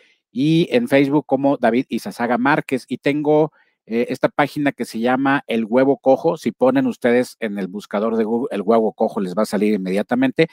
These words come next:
que es la página en donde publicamos las mejores historias del taller, y que justo a partir del año pasado que empezó la pandemia se vol-, se potencializó, porque resulta de que era un asunto muy local, porque había,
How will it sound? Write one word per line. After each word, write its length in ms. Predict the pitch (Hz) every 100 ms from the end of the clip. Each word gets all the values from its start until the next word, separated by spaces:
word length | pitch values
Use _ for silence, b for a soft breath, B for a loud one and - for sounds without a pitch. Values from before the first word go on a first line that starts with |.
| b b b -
que 100 | 139
es 80 |
la 80 | 160
página 400 | - 160 160 160
en 80 | 147
donde 180 | 131 123
publicamos 560 | 120 117 - 135 143
las 100 | 127 110
mejores 340 | 107 135 127
historias 420 | - 131 135 123
del 160 | 113 98
taller, 460 | 120 117 143 185 b b b b -
y 60 | 143
que 140 | -
justo 300 | 175 214 254
a 20 |
partir 320 | 180 175 175
del 240 | 196 175 147
año 180 | 165 175
pasado 380 | 143 156 156
que 80 | -
empezó 280 | 135 117 139
la 120 | 143
pandemia 500 | - 120 127 135 143
se 500 | - - 113 110 110 101
vol-, 420 | 98 110 110 101 _
se 300 | - 110 107 - _ _ _ _
potencializó, 840 | 131 - 131 135 135 139 - 226
porque 320 | - 139 -
resulta 400 | 117 127 160 190
de 100 | 175
que 80 | -
era 100 | 170
un 200 | 170 175
asunto 460 | 165 - 160 160 156
muy 120 | 160
local, 420 | 170 - 160 170 - _ _ _ _
porque 320 | 214 - 113
había, 560 | 104 120 139 135 131